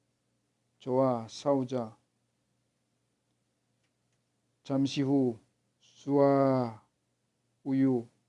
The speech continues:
"훗, 모두 엉망이군." 계란. "너도 마찬가지다." 김치.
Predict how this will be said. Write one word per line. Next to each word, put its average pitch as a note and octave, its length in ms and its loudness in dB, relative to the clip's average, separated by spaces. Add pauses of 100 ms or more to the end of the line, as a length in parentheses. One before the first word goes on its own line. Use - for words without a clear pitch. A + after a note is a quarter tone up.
(840)
"훗, D3+ 200 -4 (800)
모두 C#3 480 0
엉망이군." C#3+ 640 4 (1120)
계란. B2 420 -6 (1120)
"너도 C#3 320 0
마찬가지다." B2 840 -2 (720)
김치. B2+ 540 -8